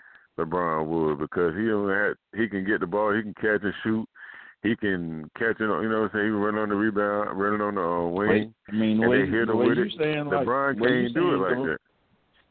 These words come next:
Speaker 2: Durant can't. Nope. Uh, you, what you saying, like, Durant is gonna be the goat?
Speaker 1: I'm saying as far as a small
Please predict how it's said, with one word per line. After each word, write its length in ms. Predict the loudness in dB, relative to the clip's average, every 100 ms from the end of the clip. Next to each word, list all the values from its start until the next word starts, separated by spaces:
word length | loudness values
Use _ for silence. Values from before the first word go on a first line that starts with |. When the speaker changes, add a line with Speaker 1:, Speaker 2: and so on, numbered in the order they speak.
| -6
Speaker 2:
Durant 400 | -2 0 -2 -4 -10 -14 -4
can't. 220 | -2 0
Nope. 260 | 0 0 -2 _ _ -6
Uh, 300 | -2 0 0
you, 160 | -2 -2
what 200 | 0 0
you 120 | -2 -4
saying, 220 | -2 -2
like, 220 | -2 -2
Durant 340 | -2 0 -2 -4 _ _ _ _ _ -6
is 140 | -4
gonna 200 | -2 0
be 260 | 2 0 0 -6
the 60 | -4
goat? 340 | 0 0 -4 _ _ _ _ _ _ _ _ _ _ _ _ _ _ _ _ _ _ _ _ _ _ _ _ -4
Speaker 1:
I'm 200 | -2 -2 0
saying 360 | 2 2 0 -2 -4
as 160 | -4 -4 -2
far 320 | 0 2 0 0 0 -2
as 60 | -6 _ -20 -20 -20 -20 -12 -6
a 100 | -6 -8 -16 -6
small 500 | 0 2 2 2